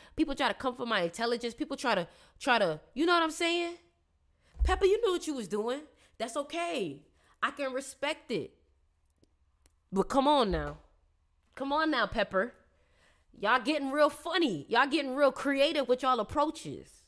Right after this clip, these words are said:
Not right here, partner. Not right here, partner. Not right here. You feel me? <laughs> Not right here, partner. <laughs>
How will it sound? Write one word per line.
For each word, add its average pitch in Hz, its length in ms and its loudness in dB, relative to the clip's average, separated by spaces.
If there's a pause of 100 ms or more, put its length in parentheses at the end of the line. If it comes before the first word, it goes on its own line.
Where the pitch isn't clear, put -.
(1600)
Not 202 200 -2
right 226 160 0
here, 233 140 -6
partner. 165 440 -8 (1800)
Not 160 160 -6
right 202 160 -4
here, 214 140 -6
partner. 147 460 -8 (840)
Not 180 160 -2
right 208 200 2
here. 165 220 -6 (1160)
You 208 120 -12
feel 262 240 2
me? 269 240 -4 (3000)
<laughs> 165 60 -10
Not 151 320 0
right 143 140 -2
here, 143 160 -4
partner. - 360 -16 (800)
<laughs> - 0 -